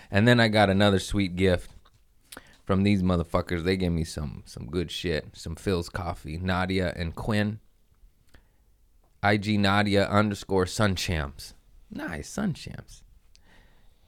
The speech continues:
And they gave me, um,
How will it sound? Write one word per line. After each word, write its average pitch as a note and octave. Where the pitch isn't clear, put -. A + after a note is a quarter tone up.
And A2+
they B2
gave A#2+
me, A2
um, F2